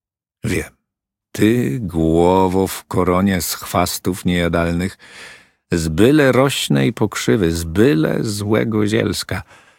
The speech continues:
dusza twa na wpół smocza, a na wpół anielska. Nie bez celu się tarza w bujniskach upalnych. Szuka swej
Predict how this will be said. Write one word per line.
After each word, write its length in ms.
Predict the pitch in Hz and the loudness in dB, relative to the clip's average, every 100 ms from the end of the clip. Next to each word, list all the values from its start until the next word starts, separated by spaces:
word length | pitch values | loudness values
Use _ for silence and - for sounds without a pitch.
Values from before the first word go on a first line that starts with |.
| _ - | _ 0
dusza 380 | 117 156 185 170 | 2 4 4 2
twa 280 | - 151 156 | 0 0 2
na 160 | 135 | 0
wpół 360 | 110 - 160 139 | -2 0 2 2
smocza, 760 | - 143 220 - - - - _ _ _ _ _ _ | 0 2 2 -2 -10 -10 -14 _ _ _ _ _ _
a 260 | 76 76 92 | 0 2 2
na 180 | 117 | 0
wpół 720 | 131 - 87 87 90 95 117 - _ _ _ _ - | -2 -8 -10 -6 -6 -6 -8 -14 _ _ _ _ -2
anielska. 800 | 95 80 67 64 - - - _ _ _ _ _ _ _ | 0 -2 -6 -12 -14 -14 -16 _ _ _ _ _ _ _
Nie 200 | - 87 | -4 0
bez 340 | 101 123 - - | 0 -2 -4 -10
celu 420 | - 104 107 160 | -6 -2 0 0
się 220 | - 95 82 | -4 -8 -8
tarza 540 | - 87 - 73 82 78 - - - - | -4 -4 -4 -6 -8 -8 -14 -20 -8 -2
w 120 | 98 | 0
bujniskach 920 | 85 107 95 98 92 - - 87 - - | 4 4 4 2 2 -2 -6 -10 -10 -8
upalnych. 760 | 107 92 78 69 65 - _ _ _ _ _ _ _ _ - | -6 -6 -6 -10 -16 -20 _ _ _ _ _ _ _ _ -8
Szuka 680 | - - 214 - - - | -2 2 2 0 -6 -6
swej 540 | 135 - - 113 101 | -6 -8 0 2 0